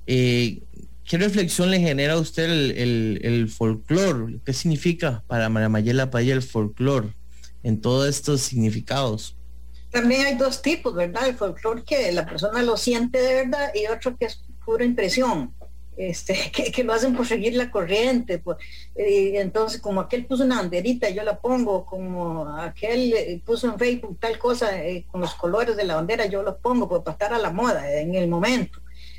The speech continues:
Speaker 2: Pero el folclore es algo que es que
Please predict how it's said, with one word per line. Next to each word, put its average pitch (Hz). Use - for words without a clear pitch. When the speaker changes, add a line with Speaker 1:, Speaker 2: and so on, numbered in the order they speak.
Speaker 2:
Pero 196
el 190
folclore 220
es 226
algo 240
que 233
es 240
que 269